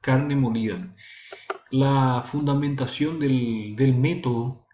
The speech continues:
es la, la producción de ácido láctico por parte de los microorganismos. Si hay una elevada proporción de microorganismos en la carne, entonces también se encuentran en el, ele-, eh, el, elevados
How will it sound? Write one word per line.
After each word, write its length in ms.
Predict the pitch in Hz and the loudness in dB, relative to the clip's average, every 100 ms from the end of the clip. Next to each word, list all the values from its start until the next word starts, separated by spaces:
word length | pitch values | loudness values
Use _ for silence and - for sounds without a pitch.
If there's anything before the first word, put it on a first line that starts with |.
| _ | _
es 280 | 139 139 - | -2 -2 0
la, 840 | 135 131 123 120 113 104 104 - _ - - - _ - | 2 2 2 -2 -4 -6 -10 -14 _ -20 -20 -20 _ -4
la 320 | 127 131 127 | 0 2 2
producción 520 | 139 139 127 - 147 | 2 2 2 0 0
de 120 | 147 123 | 2 0
ácido 260 | 123 147 | 0 -2
láctico 640 | 127 123 123 151 - 175 | -2 -2 -4 -6 -6 -6
por 160 | 151 127 | -4 -4
parte 360 | 123 123 131 135 | -2 -4 -2 0
de 140 | 131 | 0
los 480 | 127 123 117 110 - | 0 -2 -4 -6 -6
microorganismos. 1120 | 120 135 - 139 135 123 104 101 98 95 - _ | 0 0 0 2 4 2 -2 -8 -12 -16 -20 _
Si 180 | - 131 | -6 0
hay 220 | 131 135 | 0 0
una 240 | 156 156 151 | -4 -4 -2
elevada 560 | 156 123 135 160 139 | 0 2 2 2 0
proporción 720 | 135 123 120 110 - 127 139 139 - - - - | 0 -2 -2 -4 -2 0 0 -4 -16 -20 -20 -6
de 420 | 123 123 120 117 117 | 0 2 4 2 0
microorganismos 880 | 131 131 139 131 160 147 131 127 - - _ - | 0 2 4 4 2 0 0 -2 -4 -18 _ -2
en 140 | 131 | 2
la 160 | 139 135 | 2 2
carne, 300 | 127 147 165 | 2 2 -2
entonces 540 | 127 127 127 147 139 | -2 0 0 -4 -4
también 760 | 135 120 117 123 120 113 104 104 | -2 -2 0 0 -2 -4 -8 -14
se 180 | - 139 | -2 2
encuentran 420 | 127 131 131 131 | 4 2 0 0
en 160 | 139 139 | 2 4
el, 220 | 127 135 | 2 2
ele-, 160 | 143 143 | 0 0
eh, 440 | 127 120 113 120 | 0 0 -2 -4
el, 340 | 123 113 107 107 | -6 -6 -10 -4
elevados 680 | 143 160 123 131 156 - | 0 2 2 2 -2 -8